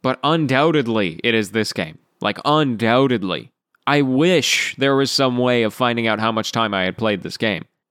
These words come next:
My God, it would probably be insane. Like, hold on, when did Minecraft come out?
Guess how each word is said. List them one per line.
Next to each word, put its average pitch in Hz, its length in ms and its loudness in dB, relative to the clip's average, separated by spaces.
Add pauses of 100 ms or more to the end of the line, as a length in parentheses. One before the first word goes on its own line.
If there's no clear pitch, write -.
(140)
My 127 320 2
God, 117 340 2
it 101 60 2
would 110 160 0
probably 123 640 0
be 104 200 0
insane. 131 760 -2 (340)
Like, 185 180 -2
hold 190 320 -2
on, 135 200 0
when 214 160 0
did 226 120 0
Minecraft 175 520 -2
come 95 160 -4
out? 71 180 -8